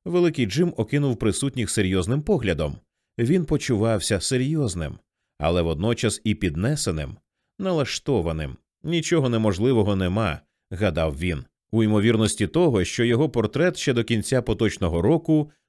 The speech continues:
опиниться на обкладинці журналу «Тайм».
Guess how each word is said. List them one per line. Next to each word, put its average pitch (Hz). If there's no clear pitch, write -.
опиниться 185
на 151
обкладинці 131
журналу 107
«Тайм». 90